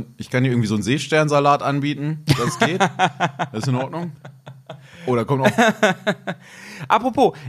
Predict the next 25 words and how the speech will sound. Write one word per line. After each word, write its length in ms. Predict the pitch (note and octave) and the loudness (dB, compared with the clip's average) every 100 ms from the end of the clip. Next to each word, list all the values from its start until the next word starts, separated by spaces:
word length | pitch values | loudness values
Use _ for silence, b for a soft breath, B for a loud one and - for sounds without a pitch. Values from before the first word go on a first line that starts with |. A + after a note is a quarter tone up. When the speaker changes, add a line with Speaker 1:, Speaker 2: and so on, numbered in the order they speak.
| C3 | 0
Speaker 2:
ähm, 200 | D#3+ D#3+ | 0 2
Tiere, 280 | A#3 A3+ G3 | -2 0 0
die 100 | G3 | 0
man 160 | F#3 | 0
essen 320 | - D3 F3+ | 0 -2 0
darf 240 | D#3 D#3 - | 2 2 2
und 200 | D3+ C#3 | -6 -4
nicht, 240 | A#2+ - | -4 -4
ne? 200 | A2+ D#3 B B B _ | -2 -2 B B B _
Ich 220 | A#3 A3+ | -4 -2
dachte 320 | G3 G3 - B2+ | 0 0 -2 0
ja, 440 | G#2 C3+ G#3+ - _ | 2 2 0 -6 _
ähm, 440 | C#3 C#3 C#3+ C#3+ C#3+ | 2 2 2 -2 -2
die 80 | C#3 | 0
Religionen 580 | D3+ D3 C3 E3+ F#3+ D3+ | 2 4 4 4 4 4
wären 200 | D3 D3+ | 4 4
da 160 | C#3 | 2
sehr, 340 | B2+ C3 C#3 C3+ | 2 2 2 2
sehr 380 | A#2+ A#2+ A2 G2 | 2 2 2 0
klar, 600 | - B2 C#3+ G3+ C#4 - | 2 4 6 4 0 -6
vor 160 | C3 B2+ | 0 2
allem 120 | D3 | 2
in 60 | C#3 | 2
der 80 | C3+ | 0
Kommunikation. 840 | C#3+ C#3 C3+ C#3 B2+ - F#2+ F2+ | 0 -2 0 -2 -4 -4 -6 -6